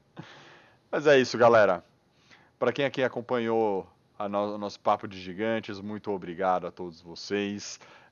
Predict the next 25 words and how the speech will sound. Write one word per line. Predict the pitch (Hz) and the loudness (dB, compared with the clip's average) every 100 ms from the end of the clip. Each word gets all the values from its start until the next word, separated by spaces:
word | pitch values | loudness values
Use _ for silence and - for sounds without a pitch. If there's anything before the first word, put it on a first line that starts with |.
| 107 | 2
É, | 107 104 107 | 6 6 4
não | 127 | -2
esqueçam | 123 - 127 123 | -6 -6 -6 -6
de | 113 | -8
nos | 113 110 | -10 -10
seguir | 113 107 | -8 -8
nas | 101 98 | -8 -8
redes | 101 - | -10 -10
sociais, | 101 - 107 113 110 107 - 117 | -12 0 4 4 4 0 -10 -12
no | 107 | -12
Instagram, | 101 - 82 90 123 139 135 | -10 -10 -10 2 4 4 0
no | 120 98 | -6 -12
Facebook, | - 107 - 82 104 131 131 - 131 127 - - _ | -10 -10 -10 -10 -6 -4 -4 -6 -10 -10 -14 -20 _
no | 120 | -10
Twitter, | 120 120 120 160 165 170 165 | -8 -2 0 -2 0 -2 0
onde | 139 110 | -2 -4
a | |
gente | 107 - | -6 -6
coloca | 110 104 - | -2 -2 -2
muita | 95 110 151 151 | -6 -6 -8 -10
informação | 127 120 113 104 110 101 | -12 -10 -8 -8 -10 -10
pra | 98 | -12
vocês, | 95 95 104 104 123 107 107 | -12 -8 -2 0 0 -4 -10
informação | 98 104 101 110 107 | -6 -6 -4 -6 -4
praticamente | 107 101 110 104 107 104 - 104 90 | -4 -4 -6 -4 -6 -8 -8 -6 -6